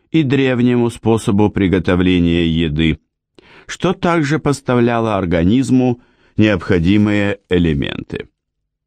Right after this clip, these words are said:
Словом, один вид животного, морского или сухопутного,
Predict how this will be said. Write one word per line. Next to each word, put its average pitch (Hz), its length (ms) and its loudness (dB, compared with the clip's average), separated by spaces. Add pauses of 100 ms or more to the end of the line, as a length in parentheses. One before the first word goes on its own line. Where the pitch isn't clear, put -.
(260)
Словом, 117 600 0 (480)
один 120 480 0
вид 156 480 -2
животного, 110 960 0 (400)
морского 110 1000 0
или 90 360 0
сухопутного, 98 1040 -2